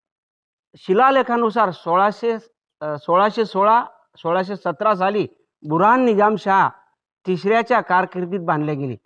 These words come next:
असे नमूद केले आहे मंडळी. आणि मध्यभागी विटाचे घुमट असून बाजूला, दोन्ही बाजूला याच्या मिनार आहे. या गडावर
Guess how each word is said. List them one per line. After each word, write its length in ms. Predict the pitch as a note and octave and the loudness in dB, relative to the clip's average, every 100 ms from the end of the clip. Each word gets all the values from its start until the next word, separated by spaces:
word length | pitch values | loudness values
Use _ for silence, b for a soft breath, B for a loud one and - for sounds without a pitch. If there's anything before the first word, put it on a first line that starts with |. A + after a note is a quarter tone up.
| _ _ _ | _ _ _
असे 220 | D#3+ D#3 A#3 | -6 -2 0
नमूद 280 | G#3 G#3 G3+ | 0 0 -2
केले 140 | G3 F#3 | -2 0
आहे 100 | F3 | 0
मंडळी. 300 | E3+ F3+ B3 _ _ - | 0 -2 -4 _ _ -4
आणि 300 | E3+ A3 D3 - | 0 0 0 -4
मध्यभागी 680 | D#3 E3+ E3 A3 G#3+ A#3+ E3 - _ _ | -4 -2 0 2 2 0 -4 -8 _ _
विटाचे 480 | D3 F3+ F#3+ G#3+ B3 | -8 -6 -2 -2 -2
घुमट 320 | G3+ G3 G#3 | -2 0 2
असून 320 | G3+ G3+ A3 C3+ _ _ _ | 0 0 -2 -4 _ _ _
बाजूला, 540 | G3+ D#3 E3 A3 A3 B2 - D3 | -4 -2 -2 -2 -2 -2 -10 -6
दोन्ही 240 | F3+ G#3 | -4 -2
बाजूला 440 | G3 F3 E3+ G3 C#3 _ _ _ - | -2 -2 -2 -4 -6 _ _ _ -14
याच्या 280 | E3 G3+ E3+ | -8 -6 -6
मिनार 440 | B2 D#3+ F#3 F3+ | -4 -4 -2 0
आहे. 160 | F3 G#3+ - _ _ - | -2 -6 -12 _ _ -8
या 140 | F3 F3 _ _ _ - C3 | -8 -8 _ _ _ -14 -4
गडावर 400 | D#3+ F#3 G3+ | 0 2 2